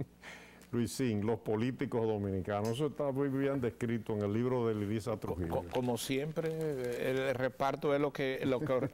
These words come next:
Speaker 2: <laughs> o-, origina muchas
Speaker 1: Esa
Speaker 2: cosas.
Speaker 1: fue la guerra del ferrocarril.
Speaker 2: Siguiente.
Speaker 1: Y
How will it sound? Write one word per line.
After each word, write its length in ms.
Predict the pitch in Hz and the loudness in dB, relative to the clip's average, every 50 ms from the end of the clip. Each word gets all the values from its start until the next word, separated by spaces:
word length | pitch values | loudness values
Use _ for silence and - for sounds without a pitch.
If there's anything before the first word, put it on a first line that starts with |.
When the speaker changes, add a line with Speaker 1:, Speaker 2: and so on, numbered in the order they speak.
| - 117 | -2 -2
Speaker 2:
<laughs> 100 | 120 - - | -2 -2 0
o-, 180 | 123 117 120 - - | 0 0 0 0 0
origina 400 | 127 123 123 113 120 135 139 143 | 0 2 2 0 0 0 0 0
muchas 240 | 135 131 135 113 135 | -2 -2 0 2 2
Speaker 1:
Esa 160 | 131 127 170 | 2 2 2
Speaker 2:
cosas. 140 | 151 131 127 156 | 2 2 2 2
Speaker 1:
fue 80 | 156 | 2
la 160 | 151 151 139 | 4 2 2
guerra 360 | 135 139 151 156 160 151 135 135 | 4 4 4 4 4 2 2 2
del 140 | 139 143 117 | 2 2 2
ferrocarril. 800 | 135 139 120 113 117 107 - 107 98 90 87 87 82 80 80 73 - - - - - - - - - - - - | 0 0 2 2 0 -2 -2 -2 -2 -2 0 0 0 -2 -2 -4 -6 -8 -10 -12 -14 -16 -18 -20 -20 -20 -20 -14
Speaker 2:
Siguiente. 600 | - - 139 135 135 135 131 127 123 120 117 107 104 | -6 -4 -2 0 0 2 2 2 2 2 2 2 2
Speaker 1:
Y 320 | 101 98 92 87 85 82 | 2 2 2 2 0 -2